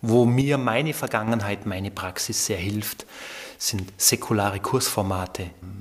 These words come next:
Vertiefend gibt's dann auch die Möglichkeit in der Zwischenzeit, äh, auch wieder ein M B Mindfulness Based Compassionate Living, Mitgefühlskurse, wo wir dann sozusagen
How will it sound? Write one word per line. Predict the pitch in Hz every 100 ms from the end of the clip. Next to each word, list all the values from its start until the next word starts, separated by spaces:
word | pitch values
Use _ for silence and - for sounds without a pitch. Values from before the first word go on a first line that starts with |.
| 98 101 95
Vertiefend | - 120 117 147 151 - 127
gibt's | 123 117 -
dann | 110
auch | 104 -
die | 107
Möglichkeit | 101 95 - -
in | 101
der | 95
Zwischenzeit, | - 110 - - 92 - -
äh, | 107 92 92 -
auch | 117 -
wieder | 123 104
ein | 107
M | 113 98
B | 95 95 90 - -
Mindfulness | 101 92 95 - 107 92 90 -
Based | - 92 95 95 - - - _ _ - - -
Compassionate | - 95 - 98 - 92 -
Living, | 110 123 135 135 131 -
Mitgefühlskurse, | 120 - 127 123 104 - 107 101 104 95 - - - -
wo | 98
wir | 98
dann | 98 95
sozusagen | - - 107 101 95 98